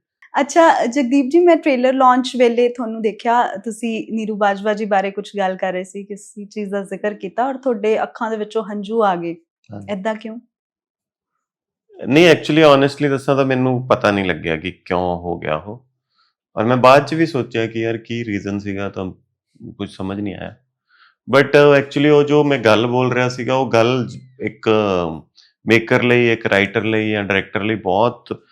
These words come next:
Speaker 2: ਵੱਡੀ ਬਲੇਸਿੰਗ ਹੈ ਕਿ ਤੁਹਾਡਾ ਜੇ ਸਟਾਰ ਤੁਹਾਡੇ ਤੇ ਟਰਸਟ ਕਰਦਾ ਹੈ ਨਾ, ਉਹ ਕਹਾਣੀ ਨੂੰ ਲੈ ਕੇ ਬਿਲਕੁਲ ਵੀ ਇਨਸਿਕਿਉਰ ਨਹੀਂ ਹੈ,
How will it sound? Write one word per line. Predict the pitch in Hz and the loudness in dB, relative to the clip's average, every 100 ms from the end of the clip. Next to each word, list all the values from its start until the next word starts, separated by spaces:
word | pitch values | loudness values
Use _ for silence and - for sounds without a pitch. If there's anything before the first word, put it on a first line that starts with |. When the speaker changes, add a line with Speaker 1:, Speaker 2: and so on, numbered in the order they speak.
| _ _ | _ _
Speaker 2:
ਵੱਡੀ | 113 95 123 | 4 6 6
ਬਲੇਸਿੰਗ | 110 101 101 - 104 | 4 2 0 -2 -4
ਹੈ | 98 101 - | -4 -6 -12
ਕਿ | - | -18
ਤੁਹਾਡਾ | 98 98 87 98 101 | -12 -8 -2 2 2
ਜੇ | 98 101 98 95 - _ _ | 2 -2 -4 -6 -12 _ _
ਸਟਾਰ | - 107 101 104 | -4 2 4 2
ਤੁਹਾਡੇ | 104 101 90 | 0 -6 -6
ਤੇ | 90 98 | -6 -8
ਟਰਸਟ | - 90 - - | -6 -6 -8 -8
ਕਰਦਾ | 82 76 76 80 | -8 -6 -8 -8
ਹੈ | |
ਨਾ, | 85 101 _ _ _ _ _ | -12 -14 _ _ _ _ _
ਉਹ | 110 117 113 113 | 0 4 4 0
ਕਹਾਣੀ | 117 110 107 | -2 0 0
ਨੂੰ | 110 113 | 2 2
ਲੈ | 107 | 0
ਕੇ | 98 110 | 0 -2
ਬਿਲਕੁਲ | 98 101 101 117 | -2 -4 -4 -4
ਵੀ | 113 | -2
ਇਨਸਿਕਿਉਰ | 104 98 95 - 95 98 | -2 -6 -12 -8 -6 -6
ਨਹੀਂ | 90 87 85 | -6 -8 -8
ਹੈ, | 78 | -10